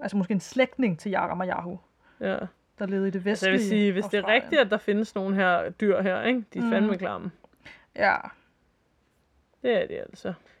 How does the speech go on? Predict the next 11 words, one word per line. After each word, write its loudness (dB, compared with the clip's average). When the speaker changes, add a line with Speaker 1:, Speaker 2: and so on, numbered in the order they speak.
Speaker 2:
Interessant 0
lille 0
story, 4
du 0
kom 0
med 2
der. 4
Speaker 1:
Mm, 0
ja. -2
Speaker 2:
Ja, 6
må, 6